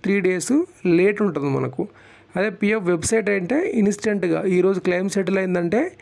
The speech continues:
రేపు మార్నింగ్ మీరు చెక్ చేయండి, సెవెన్ ఓ క్లాక్, ఎయిట్ ఓ క్లాక్ అలాగా క్లెయిమ్ సెటిల్ అయిందా, రిజెక్ట్ అయిందా అనేసి మీకు క్లియర్గా ఇన్ఫర్మేషన్ పీఎఫ్ వెబ్‌సైట్లో అవైలబిలిటీ ఉంటుంది.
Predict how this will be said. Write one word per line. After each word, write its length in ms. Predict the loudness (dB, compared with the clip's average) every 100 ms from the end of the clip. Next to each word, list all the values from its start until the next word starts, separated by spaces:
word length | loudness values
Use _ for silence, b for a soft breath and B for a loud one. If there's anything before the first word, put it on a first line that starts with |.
| B B B -2
రేపు 140 | 0 2 2
మార్నింగ్ 400 | 2 0 0 2 2
మీరు 120 | 2 0
చెక్ 160 | 0
చేయండి, 300 | 0 0 0 0 0 0
సెవెన్ 200 | 0 0
ఓ 40 | 0
క్లాక్, 200 | -2 0 0 2 2 2 2
ఎయిట్ 140 | 2 0
ఓ 20 | 0
క్లాక్ 240 | 0 0 -2
అలాగా 260 | 0 -2 -2 B B B B -2
క్లెయిమ్ 260 | 0 0 0
సెటిల్ 280 | -2 0 0
అయిందా, 200 | 0 0 0 0
రిజెక్ట్ 360 | 2 0 0 0
అయిందా 240 | 2 0 0
అనేసి 280 | 0 2 2 2
మీకు 220 | 2 0 -2 -4 B B B -2
క్లియర్గా 520 | 0 2 2 0 0 -2 -2 0
ఇన్ఫర్మేషన్ 540 | 2 2 0 0 -2 -2 -2
పీఎఫ్ 240 | -2 0 0
వెబ్‌సైట్లో 560 | -2 -2 -2 0 -2 -2 -6 b b b -6 0
అవైలబిలిటీ 500 | 0 2 2 2 2
ఉంటుంది. 340 | 0 -2 -4